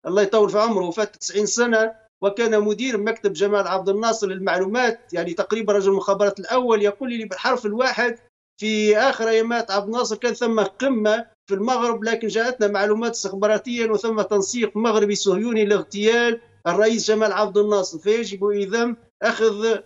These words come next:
وتعيين نائب للرئيس بسرعة. أنا أعطيك من أشياء يعني عشتها واستمعت إليها وسجلتها. فإذاً هو في الحقيقة يعني خرج ما كان سراً متعامل به في الماضي سراً،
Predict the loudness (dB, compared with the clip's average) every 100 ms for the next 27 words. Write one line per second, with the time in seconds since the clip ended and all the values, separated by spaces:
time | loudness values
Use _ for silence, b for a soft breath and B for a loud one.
0 | _ -4 2 2 2 -2 0 0 -2 0
1 | 0 2 2 0 2 2 0 -4 -6 -2
2 | 0 0 -4 -16 _ -10 -6 -2 -4 -4
3 | -8 -8 -6 -4 -4 -4 -2 0 0 0
4 | -2 -6 -4 0 2 2 0 0 0 -2
5 | 0 2 4 2 0 -2 -2 0 -2 -2
6 | -4 0 2 0 -2 -10 _ _ _ 0
7 | 2 0 2 0 -2 -6 -4 -4 -6 -6
8 | -2 -2 -4 -6 -2 0 -2 -6 -10 -12
9 | -4 0 2 2 2 2 0 0 0 2
10 | -2 -2 -4 0 0 0 -4 0 0 0
11 | -4 -6 -8 -8 -10 -4 -2 -2 -2 -6
12 | -2 -2 -2 -4